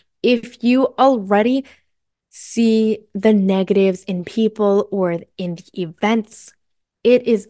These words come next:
only gonna become a self-fulfilling prophecy. I'm gonna give an example here. Let's say you're going to a party. You can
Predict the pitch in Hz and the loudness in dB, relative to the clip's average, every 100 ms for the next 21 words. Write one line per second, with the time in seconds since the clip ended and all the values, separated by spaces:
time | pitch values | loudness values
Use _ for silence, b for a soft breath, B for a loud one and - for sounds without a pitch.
0 | _ 233 247 254 262 220 220 220 214 208 | _ -2 0 0 -2 0 0 0 -2 -4
1 | - 175 175 - 202 196 - 214 180 - | -6 -8 -8 -6 -8 -8 -10 -6 -6 -4
2 | 202 196 165 160 170 - _ _ 170 160 | -6 -6 -12 -12 -14 -18 _ _ -4 -4
3 | 160 175 - - 185 - _ _ _ _ | -4 -6 -10 -14 -16 -18 _ _ _ _
4 | _ - 190 233 277 269 277 277 220 190 | _ -6 -2 0 0 0 -2 -4 -4 -6
5 | 180 175 170 - - 208 _ _ _ _ | -6 -8 -10 -10 -14 -14 _ _ _ _
6 | _ _ _ _ _ _ _ 190 220 220 | _ _ _ _ _ _ _ 2 2 2
7 | 247 233 214 196 190 190 180 - 160 - | 2 2 0 0 -2 -2 -6 -6 -8 -8
8 | - _ _ _ b b b 214 254 254 | -20 _ _ _ b b b 0 0 0
9 | 320 339 311 | -4 -4 -4